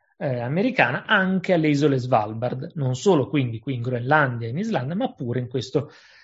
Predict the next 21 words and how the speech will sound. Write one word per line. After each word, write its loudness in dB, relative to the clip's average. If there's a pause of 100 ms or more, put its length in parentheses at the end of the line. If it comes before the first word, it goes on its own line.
(100)
non 6
piccolo 4
arcipelago 2
settentrionale. -2
La -4
su-, -6
la -4
sua -4
superficie -2
è 0
pari 2
a 0
quella 4
dell'Irlanda, 2
quindi -2
non 0
è 2
affatto -2 (360)
un 0
territorio 2
piccolo. -14